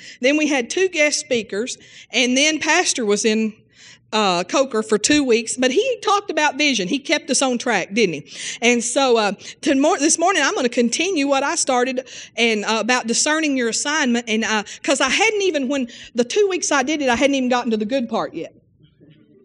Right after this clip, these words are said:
And now I'm getting to the good part. Tom-, today you get the good part. So, uh, we're gonna talk about discerning your assignment, and I want you to turn to First Kings chapter seventeen.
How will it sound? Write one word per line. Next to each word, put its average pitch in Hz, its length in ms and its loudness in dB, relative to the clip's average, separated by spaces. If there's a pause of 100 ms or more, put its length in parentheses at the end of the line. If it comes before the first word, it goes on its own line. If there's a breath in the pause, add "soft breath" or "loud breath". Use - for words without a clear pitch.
(260)
And 226 120 4
now 277 120 4
I'm 277 120 2
getting 254 180 0
to 247 80 2
the 220 60 2
good 247 240 0
part. 196 220 -2
Tom-, 233 260 0
today 269 240 0
you 247 160 0
get 233 160 -2
the 220 60 -8
good 214 200 0
part. 165 240 -6 (320 loud breath)
So, 254 300 2
uh, 202 160 0 (200 loud breath)
we're 302 140 -2
gonna 339 140 0
talk 349 160 2
about 247 180 0
discerning 294 460 2
your 247 100 2
assignment, 214 560 -2
and 220 160 0
I 226 80 2
want 311 320 0
you 311 60 -2
to 277 80 -4
turn 277 300 -2
to 208 80 -2
First 302 340 -2
Kings 240 500 -2 (400 loud breath)
chapter 262 380 2
seventeen. 285 960 2